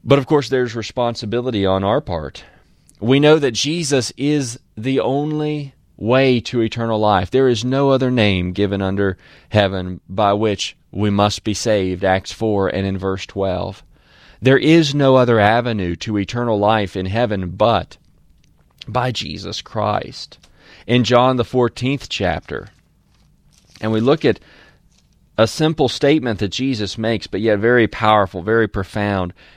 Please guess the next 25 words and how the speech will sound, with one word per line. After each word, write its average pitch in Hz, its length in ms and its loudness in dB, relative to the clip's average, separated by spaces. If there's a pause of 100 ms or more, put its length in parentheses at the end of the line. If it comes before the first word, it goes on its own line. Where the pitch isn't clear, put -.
(120)
in 107 160 -2
verse 107 240 2
six. - 640 -4 (180)
John 110 280 0
fourteen 107 680 -2 (240)
and 101 160 -2
verse 104 260 0
six, 107 360 0
after 117 320 2
he 101 80 -2
talks 117 320 0
about 95 260 0
how 92 300 2 (200)
he's 120 220 0
gonna 117 160 -6
be 101 180 -4
leaving 107 540 -4 (240)
his 101 180 0
apostles, 101 720 -2
he's 101 120 -10
gonna 107 140 -8
be 101 100 -4
leaving 104 400 -2
this 87 240 -6
earth, 107 380 0